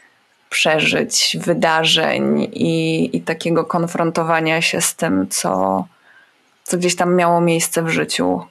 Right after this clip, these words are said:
Em, zresztą Florence ogólnie pisze bardzo tak, em, otwarcie o tym, co czuje, przy czym jednocześnie też dość poetycko. I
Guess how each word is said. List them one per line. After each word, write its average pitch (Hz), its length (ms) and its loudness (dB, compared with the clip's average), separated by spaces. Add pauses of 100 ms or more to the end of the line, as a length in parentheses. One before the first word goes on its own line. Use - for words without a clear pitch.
Em, 175 600 0 (1400)
zresztą - 260 0
Florence 247 640 2
ogólnie 175 480 4 (340)
pisze 160 360 2
bardzo 156 440 0
tak, - 560 -6 (1600)
em, 175 760 0 (720)
otwarcie - 880 -2
o 165 100 2
tym, 165 240 -2
co 160 120 -2
czuje, 156 360 0
przy - 200 -4
czym 165 300 -2 (180)
jednocześnie 160 560 0
też 165 180 -2
dość 175 220 -2
poetycko. - 680 -2 (800)
I 202 240 0